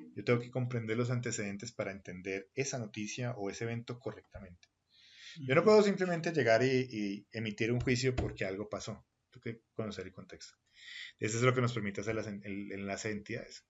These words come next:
Speaker 1: Conectar todo eso y entenderlo.
Speaker 2: Vea. Chévere.
Speaker 1: Muy
Speaker 2: Muy,
Speaker 1: chévere.
Speaker 2: muy, muy chévere.
Speaker 1: El tema de, de descubrimiento de conocimiento. Entonces, ¿qué vamos a hacer ahí? Información estructurada,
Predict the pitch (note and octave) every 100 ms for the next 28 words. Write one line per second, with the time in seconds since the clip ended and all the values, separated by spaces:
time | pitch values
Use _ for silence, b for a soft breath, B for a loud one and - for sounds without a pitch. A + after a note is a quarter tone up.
0 | _ _ - A#2 G#2+ - - B2 B2 C#3+
1 | C#3+ C#3 F3 E3+ _ _ A2 G2+ G2 F#2+
2 | E2+ _ _ - A2+ - - _ _ _
3 | _ _ _ _ - B2 B2 F3+ - _
4 | D3 C3 D#3 C#3 C#3 C3 B2+ B2 C#3 F3
5 | B B B B B B B2 B2 D3 D#3+
6 | F3 F3 F3+ F#3 - - A#2+ A#2 A#2+ A#2
7 | A#2 B2 B2 C#3 B2+ B2 A#2+ C#3+ C#3+ A#2
8 | A#2+ A#2 F2 - - _ - A#2+ - -
9 | _ - C3+ C#3 C3+ A#2+ G#2+ - _ _
10 | _ _ - A#2+ A#2+ A2 B2 B2+ C3 -
11 | A2 A2+ D#3